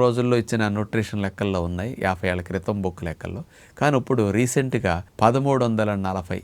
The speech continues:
పదమూడు వందల యాభై వరకు కాల్షియం తెల్ల నువ్వుల్లో ఉంటున్నదని రీసెంట్ స్టడీస్ ఇస్తున్నాయన్నమాట. అంటే పాల కంటే నువ్వులు పదమూడు రెట్లు ఎక్కువ కాల్షియం.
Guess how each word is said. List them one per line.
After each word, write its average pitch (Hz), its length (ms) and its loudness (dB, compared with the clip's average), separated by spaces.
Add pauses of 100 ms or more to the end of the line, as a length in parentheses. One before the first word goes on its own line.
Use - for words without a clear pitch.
(120)
పదమూడు 101 340 4
వందల 95 160 4
యాభై 90 280 4
వరకు 127 200 0 (120)
కాల్షియం 101 360 2 (120)
తెల్ల 113 200 4 (120)
నువ్వుల్లో 123 400 2
ఉంటున్నదని 90 480 -4 (560)
రీసెంట్ 110 340 2
స్టడీస్ 92 460 -2
ఇస్తున్నాయన్నమాట. 71 680 -8 (220)
అంటే 120 240 0 (300)
పాల 113 300 6 (140)
కంటే 120 400 0 (160)
నువ్వులు 107 400 0 (800)
పదమూడు 95 500 0
రెట్లు 78 300 -4
ఎక్కువ 127 240 -2
కాల్షియం. 113 580 -4